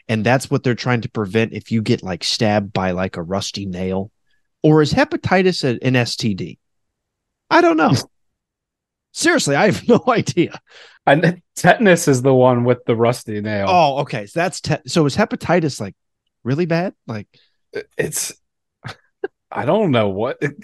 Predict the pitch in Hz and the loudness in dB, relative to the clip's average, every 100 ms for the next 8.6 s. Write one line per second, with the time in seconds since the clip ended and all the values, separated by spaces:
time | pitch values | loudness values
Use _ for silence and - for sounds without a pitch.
0 | 180 120 131 - 247 143 123 147 147 - | 0 2 0 0 0 0 2 2 2 -4
1 | - - 123 120 147 139 127 139 131 110 | -6 -4 -2 0 0 0 -2 -2 0 -4
2 | - - 120 113 101 107 - 151 208 180 | -8 -8 -4 -4 -4 -6 -2 4 4 6
3 | 175 160 156 139 131 135 - 156 135 110 | 4 6 4 4 2 0 0 0 2 2
4 | 123 120 156 143 120 - 160 143 117 - | 0 4 4 4 0 0 2 4 2 0
5 | 135 135 120 113 - 107 95 101 113 101 | 2 4 4 2 -2 -2 -2 -2 0 0
6 | 95 - - - 254 302 370 - 117 180 | -2 -8 -16 -6 -2 0 0 -2 0 2
7 | 190 117 - 123 117 - - 170 160 - | 2 0 2 0 0 -2 -2 -2 -2 -2
8 | - 185 247 - - - | 0 0 0 -4 -8 -12